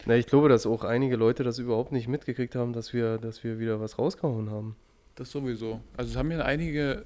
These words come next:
Speaker 2: einige haben mir geschrieben,
Speaker 1: Mhm.
Speaker 2: aber das jetzt so das, das Intro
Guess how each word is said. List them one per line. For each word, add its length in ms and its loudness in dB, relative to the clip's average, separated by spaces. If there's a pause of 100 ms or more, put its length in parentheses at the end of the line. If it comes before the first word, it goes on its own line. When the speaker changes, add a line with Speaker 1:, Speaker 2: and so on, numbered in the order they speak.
(120)
Speaker 2:
einige 260 -2
haben 80 -2
mir 100 0
geschrieben, 460 -4 (180)
Speaker 1:
Mhm. 260 -4 (460)
Speaker 2:
aber 180 -4
das 140 -6
jetzt 140 -12
so 80 -10
das, 420 -8 (220)
das 220 -12
Intro 560 -2